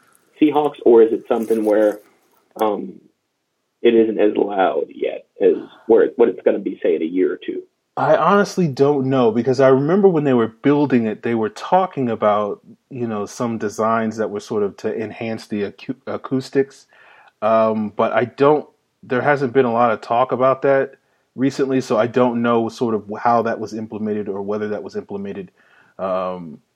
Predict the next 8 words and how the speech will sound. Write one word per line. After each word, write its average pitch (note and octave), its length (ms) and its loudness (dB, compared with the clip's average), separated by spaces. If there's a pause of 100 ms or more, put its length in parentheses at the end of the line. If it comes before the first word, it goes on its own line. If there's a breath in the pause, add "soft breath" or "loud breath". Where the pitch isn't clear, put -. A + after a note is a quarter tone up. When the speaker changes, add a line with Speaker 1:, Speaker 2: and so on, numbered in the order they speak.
(120)
Speaker 2:
effectively. G2+ 720 -4 (380 soft breath)
Um, G2+ 760 2 (440)
so B2+ 260 4
I C3 180 8
don't E3 180 6
know. A#2 200 4
I, B2+ 300 6
I, C3 260 2